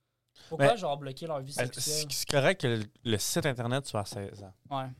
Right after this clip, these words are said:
Speaker 2: Ça, c'est correct au moins parce que, ben, si t'as pas dix-huit ans, tu peux
Speaker 1: Ouais.
Speaker 2: trouver une source de.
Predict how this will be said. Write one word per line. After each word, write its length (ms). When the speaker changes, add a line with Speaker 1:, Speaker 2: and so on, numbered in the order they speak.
Speaker 2:
Ça, 120
c'est 100
correct 260
au 80
moins 180
parce 220
que, 420
ben, 160
si 220
t'as 80
pas 160
dix-huit 260
ans, 300
tu 80
peux 200
Speaker 1:
Ouais. 160
Speaker 2:
trouver 220
une 140
source 360
de. 140